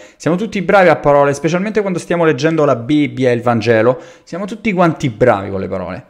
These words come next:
Ma veniamo al dunque. Il primo motivo.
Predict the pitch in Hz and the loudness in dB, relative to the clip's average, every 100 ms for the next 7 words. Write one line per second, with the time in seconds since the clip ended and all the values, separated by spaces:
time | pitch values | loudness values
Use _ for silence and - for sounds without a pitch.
0 | - 190 - 131 180 170 127 104 107 95 | -14 -10 -6 -4 -2 0 0 -2 -6 -6
1 | - - _ - 101 202 208 170 107 92 | -12 -16 _ -14 -4 0 2 2 -2 -8
2 | - | -12